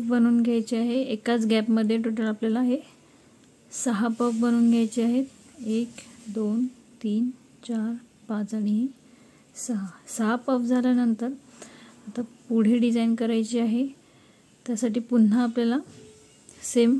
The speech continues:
फासे बनवायचे आहेत. त्यासाठी सुरुवातीला आहे, हा जो gap आहे तो सोडायचा आहे आणि त्याच्या पुढच्या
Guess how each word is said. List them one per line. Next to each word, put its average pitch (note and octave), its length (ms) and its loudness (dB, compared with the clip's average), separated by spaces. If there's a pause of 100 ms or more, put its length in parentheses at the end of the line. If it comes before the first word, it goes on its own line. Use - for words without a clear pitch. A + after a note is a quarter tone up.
(220)
फासे A#3 340 -2
बनवायचे A3 480 2
आहेत. C4+ 200 -2
त्यासाठी A3 400 0
सुरुवातीला A3+ 600 0
आहे, B3 180 0 (680)
हा A3 220 -2
जो A#3+ 160 2
gap A3+ 320 0
आहे A3+ 200 0 (540)
तो C4+ 60 -2
सोडायचा A#3 640 -2
आहे A#3 280 -2 (1000)
आणि A3+ 200 0
त्याच्या A3+ 300 -2 (120)
पुढच्या A#3 360 2